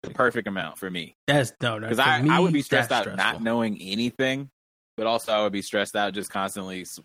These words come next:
Speaker 1: refreshing my feed, so
Speaker 2: Yeah.
Speaker 1: I
Speaker 2: Oh, so,
Speaker 1: found a
Speaker 2: like,
Speaker 1: good,
Speaker 2: wait, so
Speaker 1: good
Speaker 2: did you
Speaker 1: balance.
Speaker 2: actually check in on the news, or did you look at Twitter comments? 'Cause that's the difference.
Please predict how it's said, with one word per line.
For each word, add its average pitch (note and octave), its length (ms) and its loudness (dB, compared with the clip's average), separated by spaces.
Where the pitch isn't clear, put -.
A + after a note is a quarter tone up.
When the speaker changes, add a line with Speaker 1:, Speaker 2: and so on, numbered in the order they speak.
Speaker 1:
refreshing G2 480 -4
my F2 120 -6
feed, G#2 440 -4
so F#2 380 -4
Speaker 2:
Yeah. C3 340 2
Speaker 1:
I - 100 -8
Speaker 2:
Oh, E3 100 4
so, B2+ 180 -2
Speaker 1:
found E3+ 60 2
a F3+ 40 4
Speaker 2:
like, E3 180 4
Speaker 1:
good, F#2+ 140 -10
Speaker 2:
wait, F3 220 4
so G3 60 2
Speaker 1:
good C#3 60 2
Speaker 2:
did D3+ 140 4
you B3 60 4
Speaker 1:
balance. F#3 220 2
Speaker 2:
actually D3 180 2
check D3 300 -2
in C#3 180 0
on C3+ 140 -2
the A#2+ 100 -2
news, F3 420 4
or E3+ 60 6
did D3 220 2
you D#3 80 2
look C#3 220 2
at F#2+ 140 -4
Twitter A#2+ 400 -2
comments? - 580 -12
'Cause C3+ 120 0
that's D#3 180 4
the C3+ 80 0
difference. - 680 -4